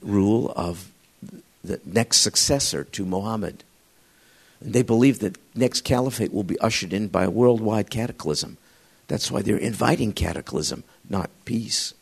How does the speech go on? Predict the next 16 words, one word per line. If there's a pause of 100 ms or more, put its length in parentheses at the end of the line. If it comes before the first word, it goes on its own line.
you
see. (1080)
Uh, (120)
Christians
in
Mosul
are,
f-,
right
now, (180)
today, (160)
are
fleeing
for
their
lives,